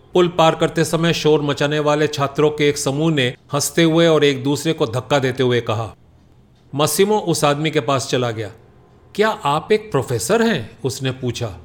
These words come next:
"मैं हूं," उस आदमी ने कहा, "लेकिन आज सुबह ऐसा लगा जैसे कि मैं तुम्हारा शिष्य हूं।" फिर जैसे ही गैलीलियो धीरे-धीरे आगे बढ़ा, शैतान लड़कों ने उनका पीछा किया। मासिमो अपनी बहन एंजेला से मिलने के लिए बाजार चला गया।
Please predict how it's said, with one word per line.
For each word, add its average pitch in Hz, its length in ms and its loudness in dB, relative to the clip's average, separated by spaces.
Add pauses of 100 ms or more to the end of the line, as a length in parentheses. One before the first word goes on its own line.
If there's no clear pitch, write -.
(580)
"मैं 139 200 0
हूं," 135 440 0
उस 139 220 -4
आदमी 127 260 0
ने 120 120 0
कहा, 107 340 -6 (260)
"लेकिन 151 440 -2
आज 147 220 2
सुबह 156 320 2
ऐसा 147 300 2
लगा 131 520 0 (200)
जैसे 143 320 2
कि 160 160 -2
मैं 135 480 -2
तुम्हारा 135 420 2
शिष्य 143 360 -2
हूं।" 113 340 -6 (800)
फिर 175 120 2
जैसे 143 400 0
ही 196 140 2
गैलीलियो 175 500 2
धीरे-धीरे 147 540 0
आगे 131 400 -2
बढ़ा, 131 500 0 (200)
शैतान 170 520 0
लड़कों 147 360 0
ने 180 120 -2
उनका 165 280 -2
पीछा 131 380 -4
किया। - 320 -14 (840)
मासिमो 226 480 0
अपनी 214 240 -2
बहन 160 340 0
एंजेला 147 360 0
से 180 160 -2
मिलने 143 320 -2
के 143 120 -4
लिए 165 160 4
बाजार 127 380 2
चला 110 280 -6
गया। 92 220 -14